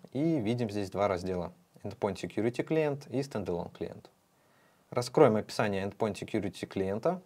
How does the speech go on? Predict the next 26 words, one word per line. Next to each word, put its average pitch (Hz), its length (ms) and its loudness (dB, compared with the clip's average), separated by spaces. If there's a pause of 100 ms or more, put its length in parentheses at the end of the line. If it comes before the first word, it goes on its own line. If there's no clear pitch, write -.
(120)
и 185 160 0
сразу 131 340 4
видим 117 280 0
словосочетание 101 760 -4
Garmin 92 460 -2
Endpoint. - 360 -8 (640)
Можно 123 240 2
сделать 123 320 4
вывод, 175 280 8 (200)
что - 200 0
Endpoint 113 300 0
Security - 480 0
клиент — 127 460 2 (160)
это 135 240 -2
и 95 40 -2
есть 110 360 -2 (100)
агент 101 340 -2
Garmin 98 380 2
Endpoint, 92 360 -6 (140)
основной 101 320 -4
задачей 92 360 -2
которого 117 580 4
является 95 680 -4 (440)
защита 127 420 0
конечной 95 420 -6
точки. - 400 -10